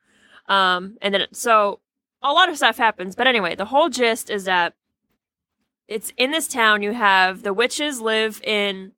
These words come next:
the trees, which is so weird to say. It sounds so stupid, but it's so bloody and, like, dark,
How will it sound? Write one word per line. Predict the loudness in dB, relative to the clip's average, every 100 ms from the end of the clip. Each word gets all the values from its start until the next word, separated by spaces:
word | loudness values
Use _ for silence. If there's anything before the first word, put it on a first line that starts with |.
| _ _ _ _ _ _ _ _ _
the | -10
trees, | -6 -4 -6 -6 -8
which | -8 -4
is | -4
so | 2 2 4
weird | 2 2
to | -2
say. | 0 2
It | 2
sounds | 2 2 2
so | -2 -4
stupid, | -4 -4 0
but | 0 0
it's | -2
so | -4 -2 0 -2
bloody | -4 -4 -2 -2 -4 -4
and, | -6 -4
like, | -4 -4 -6
dark, | -6 0 0 0 -6 -20